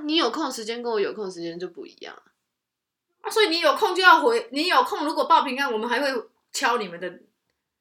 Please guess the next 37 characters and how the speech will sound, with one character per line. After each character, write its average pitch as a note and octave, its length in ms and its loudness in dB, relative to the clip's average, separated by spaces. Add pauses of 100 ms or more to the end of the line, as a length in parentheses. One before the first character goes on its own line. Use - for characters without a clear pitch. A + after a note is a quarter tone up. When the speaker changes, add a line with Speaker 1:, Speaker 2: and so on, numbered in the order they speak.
(240)
Speaker 2:
头 F3 280 -10
吗？ G3+ 360 -8 (2250)
你 C4 120 -6
都 F4+ 120 0
在 F#4 140 0
那 E4+ 80 4
里 B3+ 140 0
叫 D4 240 4
了， A3+ 140 2
我 G3+ 60 0
们 A3 120 -4
还 A#3 100 2
会 C4 120 0
叫 A#3+ 240 2
吗？ G#3+ 300 -6 (240)
人 A#3+ 200 4
生 C#4+ 180 4
就 C#4+ 80 4
是 B3+ 140 -2
这 C#4 80 -2
个 B3+ 100 2
样 B3 200 6
子 G3+ 200 -6
啊。 G3 220 -8 (400)
赖 E4 220 6
不 B3+ 120 -10
是 C#4 120 -10
这 D4 80 0
样 C4 180 2
吗？ A#3 280 -8 (340)
你 B3 100 -6
的 C4 100 0
朋 D#4 100 -2
友 D4 120 2
先 D4 180 0
赖 B3+ 200 4
你， F#3 260 -12